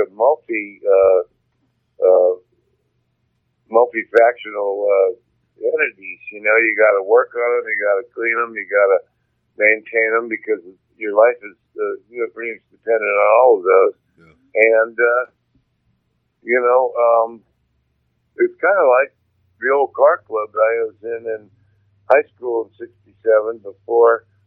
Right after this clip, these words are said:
Speaker 1: <laughs> before the, uh, uh, law got on me and I joined the Marines.
Speaker 2: Uh-huh. Wait, are you a,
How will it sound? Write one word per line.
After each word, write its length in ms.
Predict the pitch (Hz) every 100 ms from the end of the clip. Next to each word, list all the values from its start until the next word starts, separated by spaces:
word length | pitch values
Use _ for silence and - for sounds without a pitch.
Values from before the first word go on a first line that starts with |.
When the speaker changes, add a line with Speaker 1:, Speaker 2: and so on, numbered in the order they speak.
| _ -
Speaker 1:
<laughs> 460 | - - - _ _ _ _ _ _ _ _ _ _ _
before 460 | - 104 113 127 120
the, 180 | 113 104 104
uh, 1040 | 101 95 _ _ _ _ _ _ _ _ 104
uh, 320 | 104 98 95 - _ _ -
law 260 | 104 113 107
got 220 | 110 107 107 110
on 80 |
me 80 | 110 110
and 120 | 101
I 80 | 95 -
joined 240 | 101 101
the 60 | 95
Marines. 400 | 95 98 90 85 _ 95
Speaker 2:
Uh-huh. 200 | 92 - _ _ _ _ _ _ _ -
Wait, 120 | 330 -
are 80 | 135
you 200 | 185
a, 120 | 190